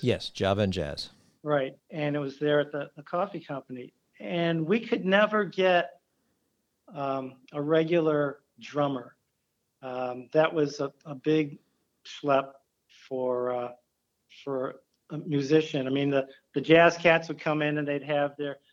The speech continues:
Speaker 2: their brass or their woodwinds or their, a-, a-, and, and that was an easy lift for them. But, uh, have a guy bring in a full kit, uh, every week wasn't working. And so,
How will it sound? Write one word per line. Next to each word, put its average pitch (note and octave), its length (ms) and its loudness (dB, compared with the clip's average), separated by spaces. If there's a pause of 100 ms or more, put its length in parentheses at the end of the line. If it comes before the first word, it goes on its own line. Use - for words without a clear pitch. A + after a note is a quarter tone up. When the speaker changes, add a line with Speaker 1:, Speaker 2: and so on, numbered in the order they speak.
(200)
Speaker 2:
their C3+ 180 -8
brass C3 560 -6
or C3+ 120 -10
their B2+ 180 -10
woodwinds B2+ 640 -6
or B2 160 -4
their, B2 160 -6 (600)
a-, C#3+ 280 -4
a-, D3+ 160 -4
and, D3+ 260 -4
and D#3 140 0
that D#3+ 120 6
was C3+ 120 0
an C#3 100 -2
easy C#3+ 400 0 (120)
lift D#3+ 340 4
for C3+ 140 -2
them. D#3+ 360 4
But, C#3+ 340 -6
uh, C#3+ 240 -2 (100)
have E3+ 300 -4
a D#3 100 -2
guy D3+ 300 0
bring D3 300 -4
in C#3 80 -4
a C3 60 -6
full D3 280 -4
kit, D3 360 0 (600)
uh, C3 200 -8
every C3+ 240 0
week C3+ 320 -2
wasn't C3+ 320 -4
working. C3+ 440 -2
And C3+ 140 -6
so, D#3 380 6